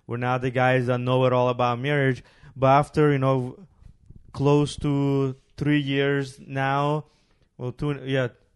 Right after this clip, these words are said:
yeah, I'm getting close to three years. In May, it will be three years.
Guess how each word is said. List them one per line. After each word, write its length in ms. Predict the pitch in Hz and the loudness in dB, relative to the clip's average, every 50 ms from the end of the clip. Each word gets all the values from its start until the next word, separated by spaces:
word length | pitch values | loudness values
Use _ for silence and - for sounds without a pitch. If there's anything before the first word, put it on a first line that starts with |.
| _ | _
yeah, 200 | - 131 170 196 | -12 -10 -8 -8
I'm 100 | 156 135 | -8 -8
getting 240 | 131 143 165 175 175 | -10 -10 -10 -12 -12
close 240 | - - 147 151 147 | -12 -12 -14 -14 -12
to 80 | 135 131 | -14 -16
three 160 | - 143 139 | -14 -14 -10
years. 260 | 139 147 147 127 120 | -8 -6 -6 -6 -6
In 120 | 127 120 | -8 -8
May, 300 | 123 131 139 139 131 123 | -6 -4 -4 -4 -4 -4
it 60 | 123 123 | -4 -4
will 160 | 123 127 123 | -4 -4 -4
be 100 | 127 127 | -4 -6
three 280 | 127 - 131 131 135 | -6 -6 -6 -4 -4
years. 520 | 131 123 131 135 131 117 117 117 110 - | -2 -2 -2 0 0 0 0 -2 -4 -8